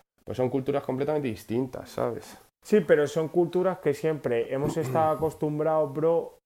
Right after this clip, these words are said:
Speaker 2: a, a ser la última mierda, bro. ¿Sabes a lo que me refiero? En plan, como la canción esta, eh, la canción nueva esta que han sacado de Rap Sin Corte que dice:
Speaker 1: Buah, qué buena, ¿eh?
Speaker 2: "No somos europeos,
Speaker 1: Del
Speaker 2: somos la
Speaker 1: Zoyone.
Speaker 2: mierda de Europa". Y luego cuando hacemos cosas súper buenas,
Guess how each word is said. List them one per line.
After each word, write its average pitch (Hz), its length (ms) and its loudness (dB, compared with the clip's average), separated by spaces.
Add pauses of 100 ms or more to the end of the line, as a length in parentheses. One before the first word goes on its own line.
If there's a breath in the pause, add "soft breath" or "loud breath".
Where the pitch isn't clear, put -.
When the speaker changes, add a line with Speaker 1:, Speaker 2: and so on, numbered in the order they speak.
(160)
Speaker 2:
a, 110 720 -2
a 110 160 -4
ser 127 200 0
la 151 120 2
última 139 380 -2
mierda, 110 440 -2
bro. 123 260 -6 (680)
¿Sabes 156 300 4
a 160 60 6
lo 156 100 4
que 160 60 0
me 156 100 2
refiero? 147 400 2
En 123 100 -2
plan, 123 360 0 (380 soft breath)
como 123 220 0
la 123 100 2
canción 135 440 -2
esta, 143 640 -2 (100)
eh, 123 680 -2
la 113 360 -4
canción 120 340 -4
nueva 143 180 0
esta 135 200 -4
que 135 60 -4
han 131 80 -6
sacado 127 440 0
de 117 140 0
Rap 123 220 -2
Sin 110 260 -4
Corte 113 360 0
que 113 140 -2
dice: 113 500 -2
Speaker 1:
Buah, 107 200 0
qué 107 80 -2
buena, 104 280 0
¿eh? - 60 -6
Speaker 2:
"No 135 180 2
somos 147 380 0
europeos, 151 680 2
Speaker 1:
Del 110 120 -2
Speaker 2:
somos 147 300 4
la 156 60 4
Speaker 1:
Zoyone. 151 120 2
Speaker 2:
mierda 151 300 2
de 135 80 2
Europa". 127 440 2
Y 131 120 0
luego 139 300 4
cuando 120 560 2
hacemos 156 480 0
cosas 151 420 0
súper 123 320 2
buenas, 151 400 0